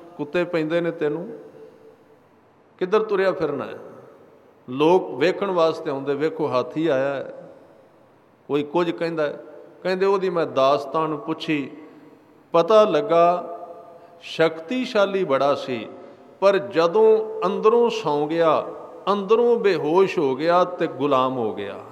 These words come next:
ਨਹੀਂ ਤੇ ਇਹਨੂੰ ਪਕੜਨ ਵਾਲੀ ਕੋਈ ਸ਼ਕਤੀ ਨਹੀਂ ਸੀ।" ਕਿਵੇਂ ਪਕੜਿਆ ਗਿਆ? ਕਬੀਰ ਜੀ ਕਹਿੰਦੇ ਨੇ, "ਕਾਲ ਬੂਤ ਕੀ ਹਸਤਨੀ ਮਨ ਬਉਰਾ ਰੇ।" ਹੇ ਮੇਰੇ ਮਨ, ਤੂੰ ਵੀ ਉਸ ਹਾਥੀ ਵਾਂਗੂ ਕਮਲਾ ਹੈ।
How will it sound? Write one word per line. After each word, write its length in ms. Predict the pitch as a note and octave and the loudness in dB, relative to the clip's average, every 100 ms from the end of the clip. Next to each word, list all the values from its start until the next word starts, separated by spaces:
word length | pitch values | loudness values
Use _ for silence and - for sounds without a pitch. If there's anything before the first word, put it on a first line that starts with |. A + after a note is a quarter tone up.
| - A#2+ | -18 -6
ਨਹੀਂ 220 | C#3+ F3+ | -2 -2
ਤੇ 120 | F3 | -2
ਇਹਨੂੰ 160 | E3+ F3 | -2 -4
ਪਕੜਨ 480 | - E3 F3+ F#3 F3+ | 0 0 0 -4 2
ਵਾਲੀ 280 | D#3 D#3 | 2 2
ਕੋਈ 260 | D3+ D3 C3+ | -2 -6 -6
ਸ਼ਕਤੀ 460 | - B2 - A#2+ G#2+ | -4 -8 -6 -10 -8
ਨਹੀਂ 180 | G#2 | -10
ਸੀ।" 160 | G#2 - - - | -12 -20 -20 -6
ਕਿਵੇਂ 280 | F3 F#3 F#3+ | -2 0 0
ਪਕੜਿਆ 480 | F#3 E3 F3 F#3 F#3 | 2 0 2 0 2
ਗਿਆ? 300 | F3+ E3+ C#3 - - - - | 0 -2 -4 -10 -16 -16 -6
ਕਬੀਰ 320 | D3+ D#3+ F#3 | 0 2 2
ਜੀ 180 | E3+ F#3 | 0 -6
ਕਹਿੰਦੇ 340 | F#3 F3+ F3+ | -4 -6 -4
ਨੇ, 140 | F3 E3+ | -4 -6
"ਕਾਲ 580 | - - E3 F#3+ G3 F#3+ | -4 2 6 6 4 0
ਬੂਤ 440 | E3 F#3 F#3+ F#3 | 0 0 0 -6
ਕੀ 260 | - F3 D3+ | -8 -6 -4
ਹਸਤਨੀ 680 | B2 D3 - - E3+ E3 D#3+ | -2 -4 -4 -6 -6 -4 -4
ਮਨ 280 | D3+ D3 C#3 | -4 -4 -4
ਬਉਰਾ 500 | B2+ C3 C3+ B2+ A2+ | 0 0 2 0 0
ਰੇ।" 200 | A2+ - - - - - - - D3+ | -4 -8 -14 -18 -20 -20 -20 -8 -2
ਹੇ 120 | E3 | 0
ਮੇਰੇ 300 | D#3+ D#3+ E3+ | 2 0 0
ਮਨ, 520 | D3 C3+ D#3 F#3 C4 - - - - - _ _ _ _ _ - | 0 -2 -2 -6 -8 -14 -20 -20 -20 -20 _ _ _ _ _ -2
ਤੂੰ 140 | G#3 | 0
ਵੀ 120 | A3+ | 2
ਉਸ 240 | A3 G3+ D3 | 2 2 0
ਹਾਥੀ 360 | D3 C#3+ F3 | 0 0 0
ਵਾਂਗੂ 320 | E3 D#3+ D3+ C#3+ | -2 -2 -4 -6
ਕਮਲਾ 520 | - B2+ B2+ B2 A2 | -4 -2 0 -2 -4
ਹੈ। 280 | G#2+ F#2+ | -10 -16